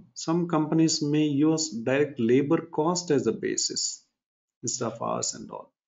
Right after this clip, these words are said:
So as a percentage of direct labor, how much you incurred here, we take some percentage, like say for example, forty percent of labor cost. It can be based on machine hours, labor hours,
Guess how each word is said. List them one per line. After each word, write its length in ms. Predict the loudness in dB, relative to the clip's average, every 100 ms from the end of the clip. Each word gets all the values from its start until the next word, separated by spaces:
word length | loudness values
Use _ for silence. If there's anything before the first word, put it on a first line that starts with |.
| _ _ _
So 160 | -2
as 140 | 2 2
a 40 |
percentage 720 | 2 0 2 4 4 6 6
of 240 | 4 2 -2
direct 360 | 2 2 2
labor, 340 | 2 2 0 -8
how 140 | -4
much 280 | -2 -2 0
you 140 | 2
incurred 440 | 4 2 2 2 2
here, 380 | 0 0 0 -4 -18 _ _ _ -6
we 80 | 0
take 240 | 2 2
some 280 | 2 -2 0
percentage, 920 | -2 0 0 2 2 2 2 -2 -6 _ _ _ _ _ -4
like 180 | -4
say 260 | 0 -2 -2
for 120 | -2
example, 480 | -2 0 -2 0 -2
forty 340 | -2 -4 -2
percent 540 | -4 -4 -4 -2 -4 -2
of 220 | -4 -4
labor 300 | 0 0 -2
cost. 520 | -8 -10 -6 -6 -6 -14 _ _ _ _ _ _ _ _ _ _ -10
It 180 | -8 -2
can 200 | 0 2
be 140 | 2
based 360 | 2 0 0 0
on 260 | 0 0
machine 300 | 0 0 0
hours, 520 | 2 2 2 -2 -6 -16 _ _ _ _
labor 400 | 0 2 4 4
hours, 480 | 2 2 0 -2 -6